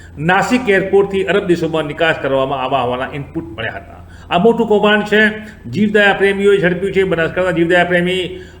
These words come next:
વખતસિંહ ડાભી, દિનેશભાઈ ગેલોત, અરવિંદભાઈ ચૌધરી, આશિક સાધુ પાલનપુર હનુમાન ટેકરી પાસે ઊભા હતા ત્યારે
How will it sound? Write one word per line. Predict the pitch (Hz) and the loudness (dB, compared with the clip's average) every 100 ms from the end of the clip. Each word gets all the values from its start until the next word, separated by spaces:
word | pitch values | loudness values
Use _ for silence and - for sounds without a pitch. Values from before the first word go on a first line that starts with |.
| - | -4
વખતસિંહ | 165 185 196 190 | -2 -2 -2 0
ડાભી, | 165 170 190 | 2 4 2
દિનેશભાઈ | 170 170 135 156 151 | 2 -2 -2 0 0
ગેલોત, | 156 185 185 | 0 0 0
અરવિંદભાઈ | 160 160 156 | -2 -2 -2
ચૌધરી, | 156 175 180 196 | 0 0 2 2
આશિક | 156 151 165 | 0 -4 -8
સાધુ | - 160 156 196 | -4 0 2 2
પાલનપુર | 139 143 156 156 | 2 0 0 -2
હનુમાન | 139 151 151 | -4 -2 -2
ટેકરી | 151 175 180 | -2 -2 -2
પાસે | 175 160 156 | -2 -2 -2
ઊભા | 120 139 | -2 -2
હતા | 139 | -2
ત્યારે | 185 175 113 - | 0 0 0 -8